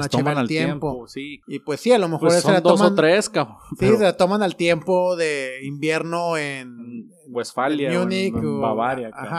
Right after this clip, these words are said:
Speaker 1: cabrón.
Speaker 2: pues sí, güey, están a dos grados. Claramente se van a tomar al tiempo, güey. Aquí a cuarenta, pues, no es igual.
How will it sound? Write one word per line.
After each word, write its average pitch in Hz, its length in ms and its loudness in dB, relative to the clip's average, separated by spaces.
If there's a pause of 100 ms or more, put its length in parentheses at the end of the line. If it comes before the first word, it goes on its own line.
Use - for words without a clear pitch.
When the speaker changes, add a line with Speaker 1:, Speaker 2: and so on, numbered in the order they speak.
Speaker 1:
cabrón. 139 200 -8
Speaker 2:
pues 135 140 -12
sí, 220 120 -4
güey, 165 120 -2
están 139 240 -8
a 156 200 -8
dos 151 220 -2
grados. 151 400 -2 (140)
Claramente 170 320 -6
se 196 80 -6
van 180 140 -4
a - 20 -20
tomar 196 160 -8
al 185 100 -8
tiempo, 208 260 -2
güey. 123 120 -6
Aquí - 120 -8
a 151 60 -6
cuarenta, 170 420 -4
pues, - 160 -20
no 196 680 -16
es - 100 -16
igual. 226 420 -4